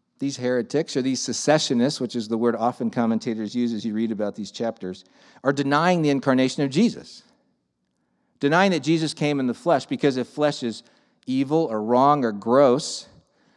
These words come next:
we wouldn't expect a Messiah to come and be in the flesh. Why would a supreme deity condescend to become human? Now, to get around the obvious historicity of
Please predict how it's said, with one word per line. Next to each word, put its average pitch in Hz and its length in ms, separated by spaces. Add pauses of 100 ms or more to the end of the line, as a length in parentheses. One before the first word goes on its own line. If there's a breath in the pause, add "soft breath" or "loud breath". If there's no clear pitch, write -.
we 131 100
wouldn't 156 300
expect 139 640
a 117 280 (340 soft breath)
Messiah 127 640
to 110 100
come 120 260
and 117 120
be 117 180
in 135 80
the 131 60
flesh. 147 580 (2250)
Why 143 300
would 175 140
a 139 60
supreme 143 520
deity 135 460
condescend 156 1040
to 113 80
become 113 400
human? 147 320 (3250 soft breath)
Now, 143 100
to 151 80
get 170 300
around 156 440
the 139 120
obvious 139 380
historicity 127 640
of 113 120